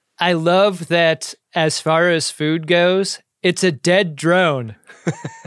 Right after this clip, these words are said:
Speaker 1: And they drag this guy with them to use how they will.
Speaker 2: Yeah. We also learn that their link to the collective is severed, so they've gotta just talk to each other, which is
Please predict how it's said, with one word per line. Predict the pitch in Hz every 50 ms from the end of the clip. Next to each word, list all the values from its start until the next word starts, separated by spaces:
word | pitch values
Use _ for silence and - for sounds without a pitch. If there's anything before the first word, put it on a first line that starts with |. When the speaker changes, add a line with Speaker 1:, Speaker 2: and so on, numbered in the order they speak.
| - - - - - _ _ -
Speaker 1:
And | 151 190 190 190
they | 214 233
drag | 254 175 - 156 165 175 180 190 196 202 170
this | - 170 165 151 -
guy | - 175 160 156 151 143 139 135 131 123 - _ - -
with | - 151 165 165 156 -
them | - 143 127 117 117 107 - _ _ _ _ _ _ _ _ _
to | - - 156 160 160 156 156 156 151 131 - _ _ _ _ _ _ _ _ _ _
use | - 139 165 190 214 220 226 233 233 233 196 - - - - _ _ _ _
how | _ 170 185 214
they | 220 214 214 214
will. | 208 214 202 180 156 135 120 110 - _ _ _ _ _
Speaker 2:
Yeah. | - 98 95 90 80 76 - _ _ _ _ _ _ _ _ _ _ _ _ _ _ _
We | _ 170 135 139 143
also | 143 139 123 - 160 139 127 120 117 110 107 101 95
learn | - 139 127 127 127 123
that | 120 117 -
their | - 117 107
link | 104 101 107 123 127 120 113 - - - - _ _
to | - - 127 120
the | 107 110 101
collective | - - 110 113 113 107 - - 127 107 113
is | 113 101
severed, | - - 123 113 104 110 117 113 110 104 -
so | - - 113 104 101
they've | 95 - - 110 98 -
gotta | - 113 107 98 104
just | 90 - 104 98 - - - - _ _
talk | - 117 107 101 - -
to | - 123 117
each | 113 110 -
other, | - 120 107 107 113 110 110 107
which | 104 101 92 - -
is | 107 98 92 90 - - -